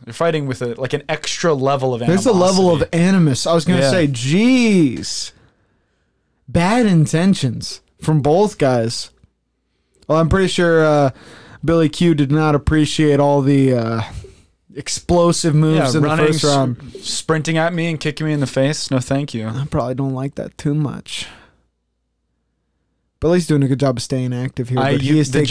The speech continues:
Speaker 1: judges,
Speaker 2: shots.
Speaker 1: the judges will not
Speaker 2: Oh.
Speaker 1: score that properly.
Speaker 2: Big shots here from
Speaker 1: The,
Speaker 2: Carlisle.
Speaker 1: literally, I guarantee fr-, from that perspective, the ju-, the judges literally just see Carlisle on top punching Billy.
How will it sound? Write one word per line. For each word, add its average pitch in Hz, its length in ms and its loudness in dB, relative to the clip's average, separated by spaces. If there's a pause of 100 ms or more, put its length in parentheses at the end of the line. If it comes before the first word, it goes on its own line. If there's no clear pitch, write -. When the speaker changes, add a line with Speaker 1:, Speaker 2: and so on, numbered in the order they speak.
Speaker 1:
judges, 143 140 0
Speaker 2:
shots. 135 640 -2
Speaker 1:
the 127 140 -10
judges 120 460 -4
will 120 120 -4
not 110 240 -6
Speaker 2:
Oh. 185 800 4
Speaker 1:
score 117 220 -2
that 107 300 -8 (220)
properly. 101 680 -8 (400)
Speaker 2:
Big 160 360 2
shots 143 460 -2
here 131 140 0
from 123 340 -6 (100)
Speaker 1:
The, - 60 -20
Speaker 2:
Carlisle. 127 480 -2
Speaker 1:
literally, 175 340 2
I 165 120 2
guarantee 147 460 -2
fr-, - 140 -10 (240)
from 156 220 -2
that 156 160 0
perspective, 143 480 -2
the 131 80 -2
ju-, 120 200 -4
the 135 160 -2
judges 127 400 -2
literally 127 240 -2
just 117 200 -6
see 127 120 -6
Carlisle 117 480 -4
on 110 140 -10
top 104 260 -10
punching 101 340 -12
Billy. 90 320 -14